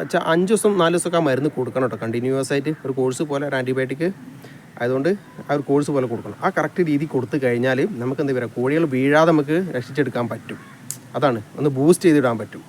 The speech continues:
കോഴികളെ. അപ്പോൾ ബൂസ്റ്റ് ചെയ്ത് വിടുമ്പോൾ വെച്ചാൽ നല്ല ഈ പറഞ്ഞ മരുന്നും കാര്യങ്ങളും ഫുഡ് കൊടുത്താൽ ഇവർക്ക് ഫുഡിനൊക്കെ ഭയങ്കര ആക്രാന്തമായിരിക്കും. ആ സമയത്ത് ആ ഫുഡും കാര്യങ്ങളും പറഞ്ഞ രീതി കൊടുത്തു കഴിഞ്ഞാൽ നമുക്ക് അവരെ കഴിച്ചിലാക്കി എടുക്കാൻ പറ്റും, ഉറപ്പാണ്.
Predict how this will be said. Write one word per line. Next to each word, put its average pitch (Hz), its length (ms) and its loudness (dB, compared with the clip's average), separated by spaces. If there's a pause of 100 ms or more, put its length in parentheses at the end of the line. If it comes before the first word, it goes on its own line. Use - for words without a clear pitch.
കോഴികളെ. 110 320 -6 (420)
അപ്പോൾ 139 180 -2
ബൂസ്റ്റ് 170 220 2
ചെയ്ത് 185 120 8
വിടുമ്പോൾ 170 200 2
വെച്ചാൽ 170 220 0
നല്ല 151 340 2
ഈ - 120 0
പറഞ്ഞ 156 260 6
മരുന്നും 131 280 2
കാര്യങ്ങളും 143 300 2
ഫുഡ് 135 120 -2
കൊടുത്താൽ 135 180 0
ഇവർക്ക് 147 240 -2
ഫുഡിനൊക്കെ 143 420 0
ഭയങ്കര 127 320 0
ആക്രാന്തമായിരിക്കും. 113 560 -4 (360)
ആ 147 120 4
സമയത്ത് 156 280 2
ആ - 80 -2
ഫുഡും 143 280 0
കാര്യങ്ങളും 135 320 2
പറഞ്ഞ 127 260 2
രീതി 120 180 -2 (120)
കൊടുത്തു 113 360 -4
കഴിഞ്ഞാൽ 113 340 -2
നമുക്ക് 120 200 -2
അവരെ 127 180 -4
കഴിച്ചിലാക്കി 127 460 -2
എടുക്കാൻ 120 240 -4 (120)
പറ്റും, 117 340 -6 (260)
ഉറപ്പാണ്. 110 560 -6